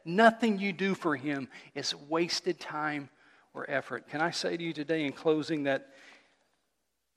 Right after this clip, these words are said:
if someone or something is telling you that you need to quit, that's probably not God's voice you're listening to. Don't let the enemy stop you. Don't let the enemy discourage you.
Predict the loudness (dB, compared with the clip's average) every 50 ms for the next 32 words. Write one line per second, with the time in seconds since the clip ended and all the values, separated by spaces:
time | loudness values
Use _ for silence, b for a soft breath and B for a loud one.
0 | _ _ _ -4 0 2 4 4 4 4 6 6 6 6 6 4 2 4 4 4
1 | 4 2 2 2 4 4 4 4 2 0 -2 -2 2 2 4 4 4 2 2 2
2 | 2 2 0 -2 -2 -2 -2 0 2 2 0 0 -4 -10 -10 -4 0 2 2 4
3 | 2 0 -2 -2 -2 -2 -2 -4 -6 -2 2 4 4 4 4 0 -2 -4 -4 -4
4 | -2 -2 -2 -4 -4 -4 -6 -4 -4 -4 -6 -10 -12 -12 -10 -10 -10 -10 -10 -12
5 | -12 -12 -12 -12 -10 -10 -10 -10 -12 -14 -16 -20 -20 -20 -20 -20 -20 -20 _ _
6 | _ _ _ _ _ _ _ _ _ _ _ _ _ _ _ _ _ _ _ _
7 | _ _ _ _ _ _ _ _ _ _ _ _ _ _ _ _ _ _ 0 2
8 | 6 8 8 8 8 8 6 6 6 4 2 0 -2 -2 -2 -2 -4 -4 -8 -16
9 | -20 -20 -20 -20 _ _ _ _ _ _ _ _ _ _ _ _ _ _ _ _
10 | _ 4 4 4 6 6 6 4 4 4 0 2 2 2 0 -2 -2 -4 -6 -6
11 | -6 -6 -6 -8 -8 -8 -10 -12 -14 -14 -16